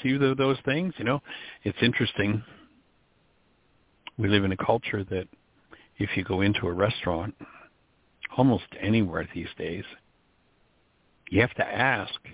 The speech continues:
if they've got anything with actual food in it. Like, for instance, if you're gonna have a sandwich,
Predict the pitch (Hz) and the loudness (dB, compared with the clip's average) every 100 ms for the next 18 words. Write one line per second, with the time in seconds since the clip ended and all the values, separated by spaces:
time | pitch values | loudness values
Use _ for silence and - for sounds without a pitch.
0 | _ _ _ _ _ _ 107 104 104 101 | _ _ _ _ _ _ -10 -6 -4 -4
1 | - 110 110 92 - - - _ _ _ | -4 -4 -2 -4 -10 -20 -20 _ _ _
2 | _ 107 110 - 107 98 - - 104 - | _ 4 4 4 2 2 -4 -6 -6 -2
3 | - 104 - 107 104 - 208 190 107 85 | -2 0 -2 -2 -6 -2 0 2 0 -2
4 | - - - - - _ _ _ _ _ | -8 -14 -18 -20 -20 _ _ _ _ _
5 | _ _ _ _ _ _ _ _ _ _ | _ _ _ _ _ _ _ _ _ _
6 | - 107 92 110 104 - 104 - 101 110 | -2 0 2 2 2 0 -2 0 -2 0
7 | 101 98 98 98 - 127 135 104 87 | 2 2 2 -2 -2 4 4 4 -2